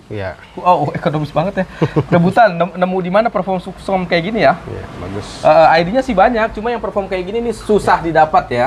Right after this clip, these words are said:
Speaker 1: Ini ada
Speaker 2: Berikutnya?
Speaker 1: Red Regency.
Speaker 2: Red Regency. Kok Dona bulet-bulet ya?
Speaker 1: Iya.
Speaker 2: <laughs> Biasa Dona memanja, ini Red Regensinya
Speaker 1: Iya,
Speaker 2: merah
Speaker 1: benar ya.
Speaker 2: banget. Di harga berapa ini, Bang
Speaker 1: Ini
Speaker 2: Jeff?
Speaker 1: empat ratus ribu aja.
Speaker 2: Empat ratus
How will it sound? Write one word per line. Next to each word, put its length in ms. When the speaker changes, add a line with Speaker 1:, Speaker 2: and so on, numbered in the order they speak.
Speaker 1:
Ini 240
ada 220
Speaker 2:
Berikutnya? 560
Speaker 1:
Red 220
Regency. 400
Speaker 2:
Red 240
Regency. 640
Kok 160
Dona 220
bulet-bulet 500
ya? 120
Speaker 1:
Iya. 200
Speaker 2:
<laughs> 320
Biasa 240
Dona 180
memanja, 560
ini 140
Red 160
Regensinya 500
Speaker 1:
Iya, 60
Speaker 2:
merah 220
Speaker 1:
benar 20
ya. 80
Speaker 2:
banget. 680
Di 120
harga 260
berapa 300
ini, 140
Bang 220
Speaker 1:
Ini 80
Speaker 2:
Jeff? 240
Speaker 1:
empat 220
ratus 240
ribu 240
aja. 220
Speaker 2:
Empat 400
ratus 460